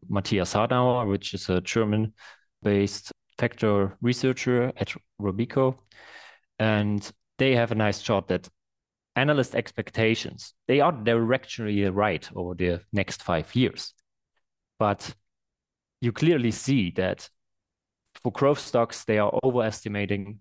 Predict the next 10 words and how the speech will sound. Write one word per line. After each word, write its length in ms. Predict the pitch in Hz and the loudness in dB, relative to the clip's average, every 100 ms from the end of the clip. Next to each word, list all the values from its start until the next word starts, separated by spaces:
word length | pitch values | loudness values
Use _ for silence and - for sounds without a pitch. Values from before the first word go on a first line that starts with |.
| _ | _
future 480 | - 107 - 101 95 | -4 -4 0 0 2
earnings 440 | 95 110 - - _ _ _ - | 0 -4 -12 -16 _ _ _ -6
consistently. 760 | 101 113 - 92 - 90 104 - _ _ _ _ _ _ | -6 -4 -4 -6 0 0 0 -6 _ _ _ _ _ _
And 160 | 104 107 | 0 0
for 100 | - | 0
value 560 | 98 101 101 98 98 - _ | 2 4 4 2 0 -8 _
stocks, 460 | - - 90 - - | -12 -2 -2 -2 -4
they 160 | 90 | 0
are 160 | 87 87 | 2 2
underestimating 1300 | 95 101 87 78 82 - 90 - 90 82 82 90 | 0 -2 -2 -2 -8 -6 -6 -4 0 0 0 -2